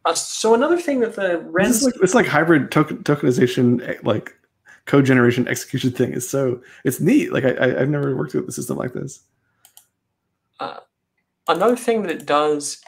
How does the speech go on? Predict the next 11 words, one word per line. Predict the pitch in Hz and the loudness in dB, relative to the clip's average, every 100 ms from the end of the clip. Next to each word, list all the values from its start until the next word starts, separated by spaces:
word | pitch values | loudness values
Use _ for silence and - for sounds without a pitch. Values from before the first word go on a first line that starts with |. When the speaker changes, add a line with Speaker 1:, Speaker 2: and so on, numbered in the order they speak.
| _ - | _ -4
Speaker 1:
is | 151 151 147 143 - - | 0 2 0 -6 -12 -14
the | 156 160 165 160 | -16 -12 -10 -4
ren | 156 196 | -2 -2
C | 202 214 | -4 -8
code | - 165 156 156 147 - _ _ | -2 0 0 -2 -8 -12 _ _
has | - 165 156 | -6 -6 -6
per | - - 240 240 233 - _ _ - | -12 0 2 2 -2 -10 _ _ -2
op | 175 220 | 0 0
type, | - 294 320 | -4 -6 -6
I | 269 | -10
think, | 302 311 - | -10 -12 -16